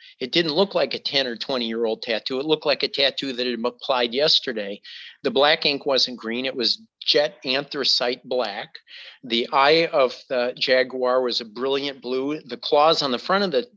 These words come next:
the jaguar over the burn site were sharp and distinct, and the ones that were in the unburned area looked kind of blurry. And I realized that one of the reasons why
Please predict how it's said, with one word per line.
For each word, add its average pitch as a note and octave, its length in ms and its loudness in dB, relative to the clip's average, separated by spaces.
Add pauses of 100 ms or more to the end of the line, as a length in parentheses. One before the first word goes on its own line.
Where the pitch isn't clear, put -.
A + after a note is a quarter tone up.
(120)
the A#2 180 -4
jaguar B2 760 0
over B2+ 240 0
the A2 80 -6
burn D3 300 2
site B2 400 0
were B2 260 -4
sharp - 480 0
and C3 100 -6
distinct, B2 600 -8
and C#3 140 -2
the B2+ 60 4
ones C#3 520 2
that C#3 160 2
were C#3 140 -2
in B2+ 80 0
the A#2+ 120 -2
unburned D3 440 0
area A#2+ 360 0
looked B2 280 -8
kind B2 160 -4
of A2+ 100 -8
blurry. B2+ 540 -2 (500)
And D3+ 140 4
I D3+ 60 8
realized F3 560 4
that D3 200 0
one D#3+ 160 4
of G3+ 80 0
the F#3 80 -4
reasons D3+ 580 -4
why B2 380 0